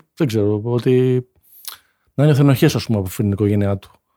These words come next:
Εδώ, ενώ στο, στην ταινία που βλέπουμε, διαλύει το σπίτι του και δεν του νοιάζει τίποτα, γιατί είναι, το μυαλό του είναι, έχει, έχει φύγει, δεν τον νοιάζει.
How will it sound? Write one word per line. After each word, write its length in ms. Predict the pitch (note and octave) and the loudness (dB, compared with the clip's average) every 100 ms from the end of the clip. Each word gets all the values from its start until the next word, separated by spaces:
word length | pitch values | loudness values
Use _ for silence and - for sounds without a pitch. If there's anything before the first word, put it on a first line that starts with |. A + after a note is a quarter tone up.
| _ _ | _ _
Εδώ, 380 | - A#2 D#3 F#3 | -6 0 2 2
ενώ 200 | C3+ C3+ | 0 0
στο, 300 | D#3 D#3 C#3+ | 0 0 0
στην 340 | C#3 - D#3 C3+ | 0 -6 -14 -2
ταινία 220 | B2+ C#3 | 2 4
που 60 | C3+ | 4
βλέπουμε, 540 | C3+ D3+ E3+ E3 E3+ E3 _ - | 4 4 4 4 2 -2 _ -2
διαλύει 280 | B2+ C3+ | 2 4
το 80 | D#3 | 2
σπίτι 160 | - F3 | 0 0
του 60 | D#3+ | 2
και 20 | |
δεν 100 | D#3+ | 2
του 60 | D3+ | 4
νοιάζει 160 | D#3 | 4
τίποτα, 280 | - B2+ G#2+ | 2 2 2
γιατί 200 | A2 A#2+ | 2 2
είναι, 100 | D#3 | 0
το 100 | C#3+ | 2
μυαλό 240 | C#3 C3+ D#3 | 2 2 2
του 100 | D#3+ | 2
είναι, 400 | D#3 D3 D3+ D#3 | 2 2 0 0
έχει, 200 | D#3 D#3 | -2 -2
έχει 120 | E3 D#3+ | -4 -2
φύγει, 200 | - B2+ | 0 2
δεν 80 | A2+ | 2
τον 100 | A2+ | 0
νοιάζει. 400 | G#2+ G2 A#2+ | -2 -2 -6